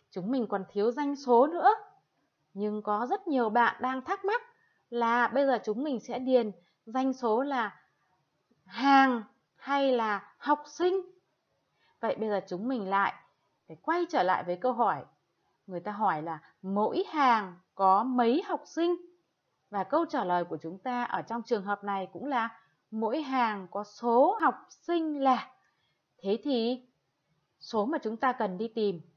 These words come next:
là chính là số học sinh. Vậy nên là danh số của chúng ta, chúng ta sẽ điền là học sinh.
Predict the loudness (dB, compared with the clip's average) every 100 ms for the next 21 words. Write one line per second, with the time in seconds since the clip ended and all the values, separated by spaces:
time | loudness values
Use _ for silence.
0 | _ _ _ _ _ -2 2 2 2 -2
1 | -16 _ _ _ -8 -8 -6 -6 -6 -2
2 | -2 0 -4 -6 -14 0 2 2 0 -6
3 | _ _ _ _ -6 -4 -4 -4 -4 -4
4 | -6 -2 2 2 2 -2 -8 -6 -6 -6
5 | -8 -8 -8 -8 -8 -2 -2 -4 -4 -6
6 | -8 _ _ -2 0 0 -2 -20 -2 0
7 | 2